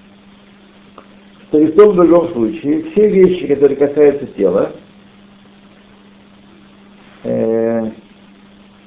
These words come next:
получают от Все-, получают влияние от Всевышнего. "Бехалкей мацав захар", но в том или другом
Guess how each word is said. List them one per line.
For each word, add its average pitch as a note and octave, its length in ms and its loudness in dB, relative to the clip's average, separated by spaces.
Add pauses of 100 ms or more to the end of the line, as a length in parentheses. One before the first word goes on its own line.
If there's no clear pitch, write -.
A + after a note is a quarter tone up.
(1040)
получают C#3+ 680 2
от - 180 -10
Все-, A#2 480 -6
получают C3 340 2
влияние C3 360 2
от - 120 -6
Всевышнего. A2 640 -6 (1300)
"Бехалкей F#3+ 640 4
мацав G3 640 2
захар", D#3 480 0
но B2 160 -2
в - 340 -12
том G3 240 0
или E3 60 -2
другом D#3+ 300 -2